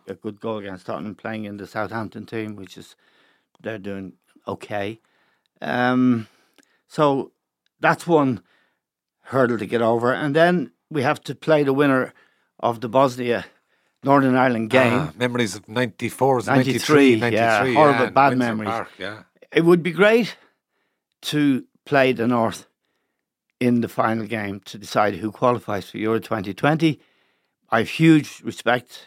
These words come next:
Speaker 1: for Michael O'Neill, who's the coach of Northern Ireland. He's done a magnificent job.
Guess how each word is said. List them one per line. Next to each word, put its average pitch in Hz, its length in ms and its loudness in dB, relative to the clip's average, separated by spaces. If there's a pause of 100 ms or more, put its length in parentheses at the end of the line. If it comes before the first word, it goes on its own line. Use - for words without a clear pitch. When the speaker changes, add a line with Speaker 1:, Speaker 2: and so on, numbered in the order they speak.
(160)
Speaker 1:
for 104 220 -8
Michael 107 360 -6
O'Neill, 104 360 -6 (600)
who's 110 260 -6
the 107 200 -6
coach - 520 -4 (100)
of 101 100 -10
Northern 104 280 -2
Ireland. 98 340 -8 (480)
He's 123 180 -10
done 117 220 -2
a 107 60 -6
magnificent 98 680 -8
job. 92 340 -6